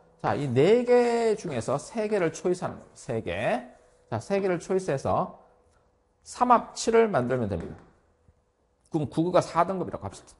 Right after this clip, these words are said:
수학은 육 등급이라고 가정을 합시다. 그럼 국어 사 등급에,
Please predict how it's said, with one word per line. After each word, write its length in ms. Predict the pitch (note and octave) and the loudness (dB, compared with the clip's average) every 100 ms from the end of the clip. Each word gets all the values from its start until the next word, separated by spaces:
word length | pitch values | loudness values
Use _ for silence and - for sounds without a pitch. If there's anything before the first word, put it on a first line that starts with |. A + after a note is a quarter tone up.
| _ _ _ _ - _ _ _ | _ _ _ _ -20 _ _ _
수학은 400 | - A3 G3+ A2+ F#2 - | 2 4 6 2 -6 -2
육 240 | C#3 D#3+ | -2 -2
등급이라고 420 | A3+ G#3+ F3 A#2 - | -2 0 2 0 0
가정을 300 | G#2+ A2+ G2+ | -4 -4 -8
합시다. 560 | - - F2+ C3+ F#3+ - _ _ | -14 -4 -2 -2 -4 -12 _ _
그럼 180 | - A2+ | -8 -8
국어 240 | - D3 E3+ | -4 -2 -2
사 480 | E3 - C#3+ C#3+ D3+ | -4 -8 -2 -2 0
등급에, 460 | D#3+ C#3 F#2+ - | -2 -4 -6 -8